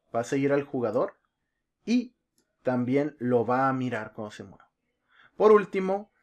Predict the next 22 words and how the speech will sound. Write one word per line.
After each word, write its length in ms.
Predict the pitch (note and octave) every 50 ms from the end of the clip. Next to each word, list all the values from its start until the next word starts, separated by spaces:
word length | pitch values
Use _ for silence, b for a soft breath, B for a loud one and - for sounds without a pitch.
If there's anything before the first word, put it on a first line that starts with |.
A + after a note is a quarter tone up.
| _ _ -
vamos 380 | B2 C3+ D3+ F3 F3+ - -
a 100 | D#3 -
poner 420 | - C3 B2 C3 C#3+ D#3 D#3 - -
esto, 760 | - - D#3+ E3 - - - - - C#3+ D3 F3 G3+ G#3+ _ _ _ _ _ _
el 280 | - - C#3 C#3 C3+ C3
Binding 600 | - A#2 A2+ C#3 C#3+ D3 D#3+ D3+ E3+ F3+ E3+ D#3+
Mode 360 | D3+ D3 D3 D3+ D#3+ D#3 D3+
adentro 420 | C3 B2 B2+ B2+ B2+ - D3 C#3 B2+
del 180 | C#3+ C#3 C#3
party, 400 | - - D#3+ C#3 B2 B2+ D#3+ - _ _ _ _ _ _ _ _ _
en 260 | B2 B2 B2 B2 _
World 320 | - B2 B2+ C#3+ E3 E3 D#3
Space. 640 | - - - - F#2+ - - - - - - _ _ _ _ _ _ _ _ _ _ _ _ _ _ _ _ _ _ _
Acomodamos 640 | - B2+ - - B2+ A#2+ A#2+ A#2+ B2 C3+ C#3 C#3 C#3+
nuestra 360 | D3 C#3+ C3+ - - - A#2+
cámara 420 | - D#3 D#3+ D#3+ D#3+ D#3 D#3+ D#3 - -
de 180 | A#2 A#2+ B2 A#2+
manera 460 | A#2 A2+ A2+ A#2 A#2+ B2+ C3+ C3+ -
que 500 | - A2+ G#2 G2 G2 F#2+ - - G#2+ - _ _ _ _ _ _ _ _ _ _ _ _ _
más 260 | - G#2+ A2 - -
o 60 | B2+
menos, 600 | B2 B2 A#2+ A#2+ B2 B2 B2 B2 - - - _